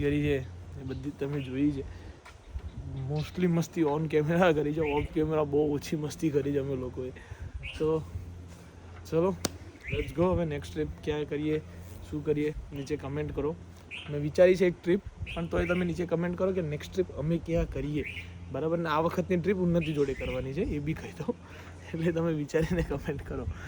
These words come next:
ઓકે, ચલો. મજા લઈએ છીએ હિંચકાની.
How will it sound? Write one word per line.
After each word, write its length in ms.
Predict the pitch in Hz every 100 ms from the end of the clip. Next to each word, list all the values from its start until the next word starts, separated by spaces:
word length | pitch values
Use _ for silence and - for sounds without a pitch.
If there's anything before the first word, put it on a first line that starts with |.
| - - - 147
ઓકે, 180 | 156 185 - -
ચલો. 200 | 143 135 - - - - - - - - - - - - - -
મજા 220 | 151 147 160
લઈએ 260 | 165 160
છીએ 140 | 156 151
હિંચકાની. 520 | 147 - 180 180